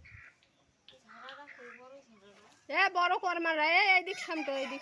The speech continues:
শান্ত। হুম, হইছে। আসসালামু আলাইকুম। বৃষ্টির দিনে ধান শুকানো অনেক কষ্টের।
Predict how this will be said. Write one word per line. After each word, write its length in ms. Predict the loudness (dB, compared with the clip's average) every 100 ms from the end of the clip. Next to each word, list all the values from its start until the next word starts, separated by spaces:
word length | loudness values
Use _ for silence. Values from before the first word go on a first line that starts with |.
| -10
শান্ত। 200 | -10 -12 -16 _ _ _ _ -14
হুম, 260 | -12 -10
হইছে। 360 | -10 -10 -12 -14 _ _ _ _ -20 _ _ _ _ _ _ _ _ _ _ _ _ _ _ _ _ _ _ _ _ _ _ _ _ _ _ _ _ _ _ -20
আসসালামু 680 | -10 -8 -2 0 0 -2 -2
আলাইকুম। 680 | -2 -2 -4 -6 -4 -4 -4 -10 _ -20 -20 -18
বৃষ্টির 640 | -12 -6 -4 -4 -6 -6 -4
দিনে 260 | -2 -2
ধান 360 | -2 2 2 2
শুকানো 480 | -4 -6 -4 -4 -2
অনেক 280 | -2 -2 -4 -4
কষ্টের। 540 | -4 -4 -6 -2 -2